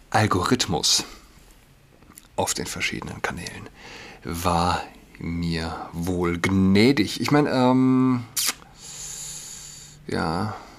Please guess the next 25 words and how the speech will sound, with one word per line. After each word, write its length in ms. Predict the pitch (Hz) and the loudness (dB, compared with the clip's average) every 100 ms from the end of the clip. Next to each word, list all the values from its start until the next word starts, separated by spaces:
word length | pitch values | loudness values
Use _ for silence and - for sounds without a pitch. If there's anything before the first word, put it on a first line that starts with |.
| - - - | -20 -8 0
Tucker 300 | 139 143 139 | 2 2 2
Carlson 520 | 117 98 - - - | 0 0 -2 -4 -6
vielleicht 320 | - 76 - | -6 -6 -4
zuerst. 680 | - - - - - - - - - - - - - - - - - - - | -4 -6 -12 -12 -8 -10 -10 -18 -16 -14 -14 -16 -18 -20 -20 -20 -20 -20 -14
Ich 100 | - | -6
hab 100 | 117 | -4
noch 140 | 160 165 | -2 -2
gar 140 | - | 0
nicht 160 | 196 101 | 2 2
davon 240 | 90 80 | 0 0
gesprochen, 500 | - - - - - | -2 -6 -6 -8 -8
dass 140 | - - | -8 -8
er 100 | - | -6
zurück 400 | - - 104 - | -6 -6 -8 -4
ist. 480 | 143 170 - - - - - - - - - - - | -2 -2 -4 -8 -12 -18 -20 -20 -20 -20 -20 -20 -8
Wenn 220 | 107 95 | -2 0
ich 160 | 92 104 | 0 2
mich 240 | 104 101 | 2 4
recht 380 | 101 107 - - | 4 4 2 0
entsinne, 760 | 104 - - 87 107 175 190 170 | 0 2 2 2 2 4 4 4
zurück 320 | - 101 101 | 4 4 4
mit 100 | 104 | 2
einer 220 | 85 87 | 0 -2
Show 360 | - - 90 - | -2 0 -2 -2
auf 500 | 110 101 160 - - | 0 2 2 0 -4